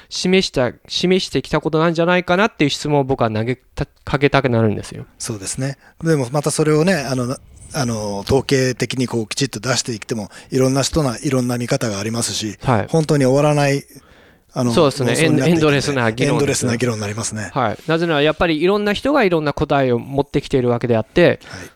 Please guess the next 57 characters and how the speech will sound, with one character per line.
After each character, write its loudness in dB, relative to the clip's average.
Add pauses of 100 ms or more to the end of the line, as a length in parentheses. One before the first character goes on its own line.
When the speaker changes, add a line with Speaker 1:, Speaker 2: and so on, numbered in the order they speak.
(200)
Speaker 1:
こ 2
の 4
百 0
年 -2 (480)
以 4
上 4
に 0
お 0
け 0
る 4 (300)
人 0
間 2
が 2
そ -4
の -2
外 0
か 2
ら 2
来 2
る 2 (200)
病 4
原 0
体、 -2 (120)
も 0
ち 0
ろ 2
ん -8
バ 0
ク -2
テ 4
リ 4
ア 2
含 2
め、 0 (340)
こ -2
の 2
ウ 4
イ 6
ル 0
ス -6
と 2
い 0
う -8 (140)
外 2
的 -2
因 0
子 -6
が 2
あ 2
っ -12
て、 0
そ -2
れ 2
に 0
対 0
し -6
て 2